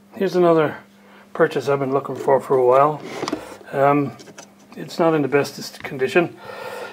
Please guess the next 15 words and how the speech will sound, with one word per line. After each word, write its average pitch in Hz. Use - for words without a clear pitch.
but 151
it's 139
a 135
Solar 170
<clears throat> 120
C -
B 165
B 156
one 147
dot 147
six, -
um, 135
capacitance 135
bridge. 120
Um, 127